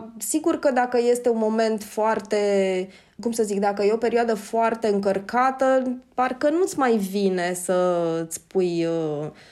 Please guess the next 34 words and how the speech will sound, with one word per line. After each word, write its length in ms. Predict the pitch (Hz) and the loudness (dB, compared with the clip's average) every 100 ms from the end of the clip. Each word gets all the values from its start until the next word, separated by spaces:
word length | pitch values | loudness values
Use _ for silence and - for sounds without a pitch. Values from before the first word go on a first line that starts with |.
| - | -10
prăjitura 680 | - 185 185 180 190 185 180 | -2 0 0 -2 0 2 2
Insta, 400 | 196 202 - 220 | 2 0 -4 -6
<laughs> 40 | - | -2
să-ți 180 | 254 208 | -2 0
postezi 500 | 226 226 240 233 220 | -2 0 2 0 0
prăjitura 580 | 220 226 226 196 208 | 0 0 0 0 2
instagramabilă 920 | 208 208 196 190 185 180 180 190 214 233 | 2 0 0 0 0 0 -2 0 0 0
sau 480 | 233 185 185 180 175 | 2 2 2 2 0
zâmbetul 680 | 180 202 202 190 190 180 175 | -2 0 0 0 0 -2 -2
superb, 600 | 185 180 - 170 175 160 | -4 -8 -2 -2 -2 -2
uh, 280 | 165 151 147 - 180 - | -2 -2 -4 -8 -12 -10
în 120 | 180 | -8
soarele 560 | - 175 170 170 160 160 | -2 -2 0 -2 -2 -4
de, 480 | 156 151 - - - - - - - - | -6 -6 -8 -10 -14 -20 -20 -20 -20 -20
uh, 160 | - - | -12 -10
martie. 680 | 185 190 202 196 180 170 262 - - _ | -4 -2 -2 -2 -4 -2 -4 -10 -20 _
Nu 120 | - 247 | -2 0
știu, 160 | 247 | 0
eu 140 | 170 196 | 0 0
cel 180 | 202 | 0
puțin 580 | 220 226 247 262 262 254 233 226 226 | -2 -4 -2 -2 -2 -4 -6 -10 -10
primele 440 | - 247 247 240 240 | -6 -2 0 2 0
săptămâni 420 | 247 233 240 269 | -2 -2 -2 0
de 60 | 254 | 2
război 460 | 240 240 220 277 | 2 0 2 2
nu 140 | 269 277 | 0 0
prea 140 | 285 | 0
am 60 | 277 | 2
postat 300 | 269 285 294 | 0 0 0
nimic, 340 | 294 330 370 | 2 2 2
că 160 | 240 220 | 2 2
nu, 180 | 240 294 359 359 359 330 349 - | 2 2 2 4 2 0 -8 -12
m-, 420 | 240 247 247 240 | -6 -2 -2 0
oricum 320 | 247 262 - | 0 0 2